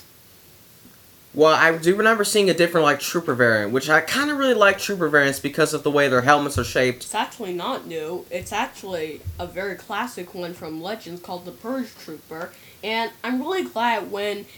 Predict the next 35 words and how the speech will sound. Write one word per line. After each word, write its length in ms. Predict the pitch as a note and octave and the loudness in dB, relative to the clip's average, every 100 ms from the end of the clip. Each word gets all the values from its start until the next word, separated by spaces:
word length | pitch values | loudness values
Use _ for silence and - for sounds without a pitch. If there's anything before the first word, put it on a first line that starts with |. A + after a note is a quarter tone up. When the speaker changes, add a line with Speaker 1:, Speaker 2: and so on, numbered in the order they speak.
| - - - - - | -20 -20 -20 -12 -6
Speaker 2:
the 80 | |
new 300 | G#3 G#3+ A#3 | -6 -4 -6
canon 580 | A3+ - A3+ G#3 F#3+ F#3 | -8 -8 -6 -6 -6 -8
takes 320 | - G3 F3+ - | -8 -10 -10 -10
elements 580 | F3+ G3+ G#3 G3+ G3 F#3+ | -6 -4 -6 -8 -10 -12
from 580 | - - F#3 F3+ F3 E3+ - - - _ - | -16 -8 -6 -6 -8 -10 -16 -20 -20 _ -20
Legends, 1040 | E3 F3 G3 F#3+ A3+ A#3 B3 B3+ - - - - F#3+ | -8 -4 -4 -4 -6 -4 -4 -4 -8 -18 -20 -14 -10
even 260 | G3 G#3 | -6 -4
though 180 | G3+ G3 | -2 -4
they 280 | G3 G3 F3+ | -2 -2 -2
should 360 | - G3+ F3+ | -2 -4 -2
not 240 | F#3 G3 G#3+ | 0 2 2
have 160 | G#3 | 0
decanonized 880 | G#3+ G3+ - G3+ G3+ G3 G3+ F#3+ F#3+ | -6 -10 -2 4 4 4 4 2 0
it 160 | F#3+ F#3+ G3 | -4 -4 -4
in 60 | |
the 100 | F#3 | -6
first 540 | F3+ A3 G#3+ G#3+ - - | -4 2 2 2 -4 -8
place. 800 | G#3 F#3+ D#3 C#3+ - - - - - - - - - - - | -2 0 0 -4 -12 -12 -12 -16 -20 -20 -20 -20 -20 -10 2
Speaker 1:
I've 220 | D#3 F#3 | 4 4
noticed 600 | E3+ E3+ E3 D3+ - - - - | 4 4 4 2 0 -8 -6 0
ever 200 | C#3 D3 | 2 2
since 580 | D3+ C#3 C3+ - - - - | 4 2 2 -4 -10 -14 -4
The 100 | B2+ | 2
Rise 280 | C3 C3 - | 4 4 4
of 60 | C3 | 4
Skywalker 420 | B2 A#2+ A#2+ A2 | 6 4 0 -2
came 240 | B2 A#2 | 0 2
out, 80 | A2+ | 4
ever 180 | B2+ D#3+ | 2 2
since 220 | F3+ D#3 | 0 0
The 60 | C3+ | 2
Mandalorian 680 | C3+ B2+ B2+ C3+ A#2+ A2+ | 2 4 4 4 4 0
came 360 | A2+ B2+ A#2 A2+ | -2 0 2 4
out, 300 | G#2+ G#2 | 4 2